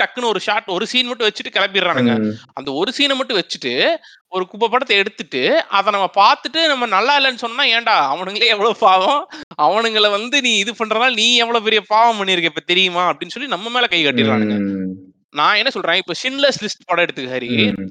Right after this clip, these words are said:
Speaker 1: அந்த படத்துல நான் அந்த ஃபுல் படம் பார்த்தேன். ஃபுல் <laughs> black and white படத்தை பார்த்துட்டு, எனக்கு கடைசியா வந்து இன்னியும் நான் இந்த காரை வாங்காம இருந்திருந்தா, என்னால இன்னும் ஒருத்தனை காப்பாத்திருக்க முடியுமேங்கும் போது என்னால, எனக்கு அழுகையே கண்ட்ரோல் பண்ண முடியல.
Speaker 2: ஆ.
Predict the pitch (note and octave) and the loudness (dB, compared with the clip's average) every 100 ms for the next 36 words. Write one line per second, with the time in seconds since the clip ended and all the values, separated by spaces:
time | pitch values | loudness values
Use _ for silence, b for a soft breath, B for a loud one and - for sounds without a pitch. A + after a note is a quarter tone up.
0 | - F3 E3 E3+ B3 A#3 C3 C#3+ C4 B3+ | -4 -4 -2 -2 0 0 2 2 0 -2
1 | b b _ F#3+ F3+ F3 - C#4 C4 C4 | b b _ 0 0 -2 -6 -10 -4 0
2 | C#4 - G#3+ G#3 D3+ - - C4 E4 - | 0 2 2 2 -4 -4 -10 -4 -4 -4
3 | A#3+ G3 A3+ A#3+ G#3 G3 G3 G3 F#3+ - | -4 0 0 -2 -2 0 -2 -2 -6 0
4 | D3 D3+ - G#3 C#3 E3 D#4 - B B | 4 4 2 -8 -2 0 0 -4 B B
5 | _ E3+ F3+ F3 D#3+ A#3 C4 D4 B3+ B3+ | _ -2 -2 0 0 0 0 0 0 -2
6 | D4 C4 A3 C4 C#4+ D4 C4 F3 F#3 F3+ | -2 -2 -2 -6 -4 0 0 -2 -4 -6
7 | - F#3 B3 C#4+ B3+ B3+ B3+ A#3+ A3 A3 | -2 0 2 2 2 2 0 -2 -4 -4
8 | C4 B3+ G#3 A3 A3+ G#3 C4 C#4 A3+ A3+ | 0 0 2 2 2 -2 -4 0 0 0
9 | G#3 G#3+ A3+ A#3 G#3+ G#3 G3 G3 G3+ G3 | -2 -2 0 0 0 -4 -2 -2 -2 -4
10 | G#3+ C#4 G3+ A#3 C4+ E3 C#3 D#3 G3 C#3+ | -4 -2 0 2 2 2 0 -2 -2 0
11 | E3+ A#3+ C#4+ B3 G#3 A#3 G3 E3 B2 A2+ | 0 2 2 2 0 0 -2 0 2 2
12 | G#2+ G#2 G2+ G2+ G2+ | 2 2 2 0 -4